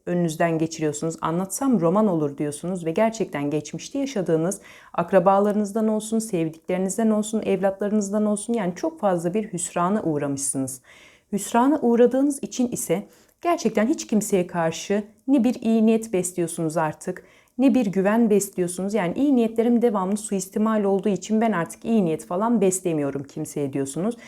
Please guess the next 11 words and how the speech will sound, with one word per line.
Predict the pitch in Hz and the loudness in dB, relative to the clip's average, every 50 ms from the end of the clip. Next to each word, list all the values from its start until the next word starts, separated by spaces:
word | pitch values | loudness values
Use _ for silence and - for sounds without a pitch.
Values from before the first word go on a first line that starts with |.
| - - - _ - | -20 -20 -18 _ 0
Ve | 330 320 | 2 4
bu | 302 220 | 4 4
bağlamda | 226 214 196 190 190 185 185 185 185 185 | 4 4 4 2 2 0 0 0 -2 -2
da | - | -2
oturmuşsunuz | - 262 262 - 285 262 226 208 - - 208 214 220 208 | -2 -4 -2 -2 -2 -2 -2 -2 -2 -4 -4 -2 -2 -2
ve | 196 190 202 | -2 -4 -4
kendinizi | - 208 220 240 247 240 226 240 - | -4 -2 0 2 2 2 2 0 0
artık | - 196 185 185 - 226 - - | -2 -2 -2 -4 -4 -8 -8 -6
düzeltme | - 165 147 - 175 165 170 - - - 185 202 208 202 | -6 -4 -2 0 0 0 -2 -4 -6 -4 -2 -2 -2 -2
çabası | - 165 147 143 139 - - | -2 -2 -2 -2 -2 -4 -6
içerisindesiniz. | 135 - - 147 131 127 - - 143 139 135 131 131 - - 131 131 - - | -10 -10 -10 -8 -8 -8 -8 -8 -8 -8 -8 -8 -10 -12 -10 -10 -10 -10 -12